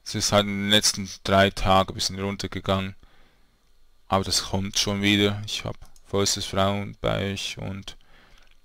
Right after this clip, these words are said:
ich bin nun mal nicht so ein Let's Player, der immer alles top macht und ja, kann ich verstehen. Aber eben, vielleicht kommt's mal. Dafür habe ich in einzelnen Videos sehr viele Aufrufe,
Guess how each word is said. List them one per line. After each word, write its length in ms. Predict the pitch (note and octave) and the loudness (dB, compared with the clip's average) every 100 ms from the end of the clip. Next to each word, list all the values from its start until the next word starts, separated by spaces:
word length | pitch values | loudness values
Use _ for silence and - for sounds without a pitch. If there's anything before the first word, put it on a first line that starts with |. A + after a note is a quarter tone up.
| - - | -12 -8
ich 80 | - | 0
bin 140 | G#2 | 2
nun 240 | G#2 G#2 | 2 2
mal 220 | G2+ F#2+ G2 | 4 2 2
nicht 320 | F#2 F2+ - | -4 -4 0
so 120 | F#2+ | 2
ein 140 | F#2 | 2
Let's 240 | F#2+ F#2 - | 2 0 -2
Player, 320 | - F#2+ F#2+ | 2 4 4
der 320 | F#2 F#2 F#2 | 4 2 0
immer 360 | - F#2+ G2 - | -6 -6 -4 -4
alles 580 | F#2+ G2 G2 G2 - - - - - _ _ - - - _ | -2 0 0 0 -4 -8 -20 -20 -20 _ _ -20 -20 -20 _
top 440 | - G#2 G#2 - - | -4 -2 -2 -8 -12
macht 480 | G2+ G2 G2 - - | -4 -4 -4 -10 -12
und 720 | - G#2 G2 F#2+ F#2+ G2 - - _ _ _ - | -8 -6 -6 -6 -10 -12 -14 -18 _ _ _ -6
ja, 260 | F#2 G2 - - - | -4 -4 -10 -20 -2
kann 200 | G#2 G2+ | 0 0
ich 120 | - | -2
verstehen. 500 | G2+ - G#2+ A#2+ B2+ - - - - - - - _ _ - | -2 6 6 6 2 -12 -20 -20 -20 -20 -20 -20 _ _ -8
Aber 240 | - G2 | -6 -2
eben, 360 | F#2+ F#2 F#2+ - - - - | 0 0 -2 -16 -20 -20 -20
vielleicht 380 | - A2 A2 - | 0 4 4 2
kommt's 340 | G2 F#2+ - | -4 -2 -2
mal. 240 | G2 F#2+ F#2+ - _ - - _ - | -2 -2 -4 -10 _ -20 -20 _ -12
Dafür 360 | - - G#2 G2 | -8 2 6 6
habe 180 | G2 | 6
ich 100 | G2 | 2
in 140 | F#2 F#2 | -4 -2
einzelnen 420 | F#2+ F#2+ F#2+ F2+ | 0 0 -2 -6
Videos 380 | F#2 F#2+ F2 - | -6 -2 0 2
sehr 180 | F2+ F#2 | 2 0
viele 340 | - F2+ F2+ | -2 0 2
Aufrufe, 540 | F#2 - F#2+ F2+ G2 | 0 -4 -8 -8 -12